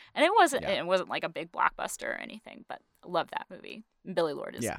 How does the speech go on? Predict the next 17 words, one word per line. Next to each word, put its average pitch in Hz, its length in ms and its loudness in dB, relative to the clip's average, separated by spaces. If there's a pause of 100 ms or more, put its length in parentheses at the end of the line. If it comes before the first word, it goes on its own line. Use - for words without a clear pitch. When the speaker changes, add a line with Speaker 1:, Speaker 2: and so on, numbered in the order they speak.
(180)
Speaker 1:
hilarious 165 720 -2
in - 100 -12
it. 50 120 -12 (360)
But 349 160 8
yeah, 403 220 10 (180)
so 294 560 8 (840)
any, 370 360 2
any 359 280 4
last 294 400 6 (120)
thoughts 247 520 8
about 196 600 8
Solo 240 640 6
or - 180 -2
Star 220 420 8
Wars? 202 720 2
I 185 80 2
mean, 170 360 0